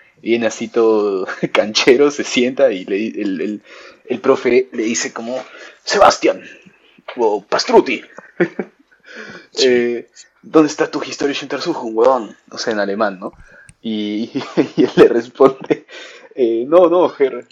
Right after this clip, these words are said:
Speaker 1: Geraldo, la verdad es que mi impresora se jodió, entonces, puta, no, no pude imprimir y lo tengo acá en, en, en digital". Y él le dijo, "Bueno, ya, pásamela nomás y la imprimiremos aquí en el colegio". Y le dijo,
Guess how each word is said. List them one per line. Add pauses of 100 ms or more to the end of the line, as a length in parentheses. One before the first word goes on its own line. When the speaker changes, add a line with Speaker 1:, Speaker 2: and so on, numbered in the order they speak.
Speaker 1:
Geraldo,
la
verdad
es
que
mi
impresora
se
jodió,
entonces,
puta,
no,
no
pude
imprimir
y
lo
tengo
acá
en, (920)
en,
en
digital".
Y
él
le
dijo,
"Bueno,
ya, (120)
pásamela
nomás
y
la
imprimiremos
aquí
en
el
colegio".
Y
le
dijo,